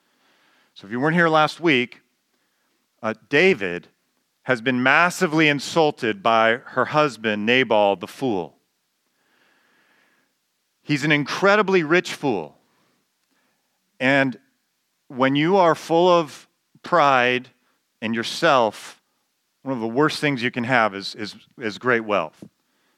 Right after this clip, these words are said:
because it just often increases that. And so she doesn't tell him what's going on, but what she is doing is preventing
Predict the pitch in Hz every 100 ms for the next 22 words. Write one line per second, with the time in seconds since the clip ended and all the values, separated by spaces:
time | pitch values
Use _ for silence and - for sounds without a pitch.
0 | _ 113 135 113 110 117 - _ 123 123
1 | 120 113 123 113 - 156 143 - 95 82
2 | 90 90 - _ _ _ _ _ _ _
3 | - 104 131 151 156 180 190 - 190 185
4 | 165 151 - 165 147 139 127 104 95 -
5 | _ _ _ _ _ _ _ _ _ _
6 | - 127 - _ _ - 131 160 196 -
7 | 202 156 135 147 95 82 78 _ _ _
8 | _ _ _ _ _ _ 139 - 151 123
9 | 156 180 - 101 80 87